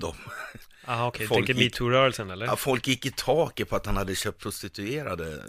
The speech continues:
Speaker 1: eh,
Speaker 2: Just det.
Speaker 1: un-, under sina vilda unga år.
Speaker 2: Mm.
Speaker 1: Och då tänker jag lite så här, det är en man i åttio, eh, som närmar sig åttio, en lång skådespelarkarriär. Han kommer från ganska enkla förhållanden, eh, tidigare.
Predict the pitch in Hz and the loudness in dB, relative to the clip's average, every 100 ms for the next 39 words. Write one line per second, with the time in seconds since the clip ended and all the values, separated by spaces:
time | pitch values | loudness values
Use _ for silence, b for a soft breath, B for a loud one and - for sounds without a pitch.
0 | 62 113 113 113 95 - 55 - 92 90 | -12 -10 -10 -10 -12 -14 -16 -12 -8 -6
1 | 85 87 67 50 50 50 - - 95 87 | -6 -6 -10 -16 -18 -20 -20 -16 -12 -10
2 | 82 - b b b - 104 90 87 92 | -12 -14 b b b -8 -4 -2 0 0
3 | 87 104 156 - 107 - _ - 104 90 | 0 0 0 -2 -6 -8 _ -16 -16 -16
4 | B B B B B B B B B B | B B B B B B B B B B
5 | 160 156 151 113 107 95 95 - 87 80 | -4 4 4 6 4 4 2 -2 -6 -4
6 | 80 - 80 117 120 95 90 85 87 82 | -8 -10 -6 -2 0 0 0 -2 -6 -6
7 | 85 90 - - 92 90 82 87 - 98 | -8 -12 -14 -18 -10 -8 -8 -10 -8 -4
8 | 92 82 82 - - 92 - - 110 117 | -4 -4 -8 -10 -10 -12 -16 -14 -12 -10
9 | 90 90 98 104 98 87 - 117 87 - | -8 -6 -4 -4 -6 -8 -8 -6 -6 -6
10 | 80 80 80 73 87 101 95 90 85 82 | -10 -10 -12 -12 -12 -12 -14 -12 -12 -12
11 | - 78 - 64 87 - 85 85 85 80 | -14 -18 -16 -14 -12 -8 -8 -8 -12 -12
12 | 82 87 107 120 127 120 135 147 131 _ | -10 -10 -10 -12 -14 -18 -20 -20 -20 _
13 | _ _ - 101 101 | _ _ -16 -12 -12